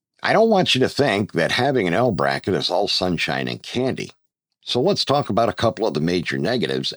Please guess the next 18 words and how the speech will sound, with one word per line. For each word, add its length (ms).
as 300
well. 360
The 100
first 380
of 120
these 440
is 300
weight. 460
Now, 140
first, 580
there 240
is 140
the 160
extra 340
weight 480
the 160
L 160
bracket 560